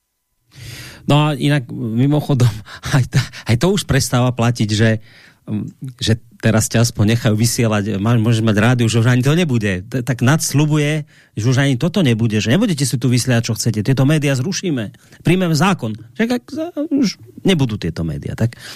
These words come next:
už aj to sa začína podobať na dobu minulú. No, e, aby to teda nebolo len o tom, že tu nezaznie protinázor, tak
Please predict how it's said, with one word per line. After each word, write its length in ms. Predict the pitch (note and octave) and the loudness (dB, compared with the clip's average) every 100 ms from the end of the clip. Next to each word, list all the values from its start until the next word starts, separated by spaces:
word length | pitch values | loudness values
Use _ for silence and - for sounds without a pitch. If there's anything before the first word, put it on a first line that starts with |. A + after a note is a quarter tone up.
| - - | -20 -2
už 160 | A2+ A2+ | 2 4
aj 80 | C3+ | 2
to 80 | |
sa 160 | D3 A#2+ | 0 0
začína 400 | G#2+ - G2+ F2+ | -2 0 -2 0
podobať 400 | A2 G2+ F2+ F#2+ | 0 0 0 0
na 80 | F#2+ | 0
dobu 320 | G#2+ G2+ G#2 | 2 2 2
minulú. 400 | G#2+ A2 D#3 G#3 - - - - - - | 2 2 2 0 -4 -16 -14 -12 -10 0
No, 240 | C#3+ D3+ - | 2 2 0
e, 320 | D3+ D3 - - - | -2 -2 -4 -8 -2
aby 240 | F#3 B3+ | 0 0
to 160 | A3 G#3+ | 0 0
teda 320 | G#3 F#3 D3+ | 0 0 0
nebolo 400 | D#3 G3 F#3 D3+ | 0 2 2 2
len 160 | C3+ | 0
o 80 | D#3+ | 0
tom, 160 | D#3+ D3 | 2 2
že 240 | C3+ B2 A#2+ - _ _ _ _ _ _ _ _ _ _ _ _ - - - | 4 2 -2 -14 _ _ _ _ _ _ _ _ _ _ _ _ -14 -12 -2
tu 120 | D3+ | 0
nezaznie 480 | D#3 D#3 D#3+ C#3+ A#2+ | 2 0 -2 -2 -2
protinázor, 760 | C3 B2 D3+ B2+ D#3+ G3 A3+ B3 _ | 0 0 0 2 2 2 0 -6 _
tak 280 | D3+ C#3+ | -4 -4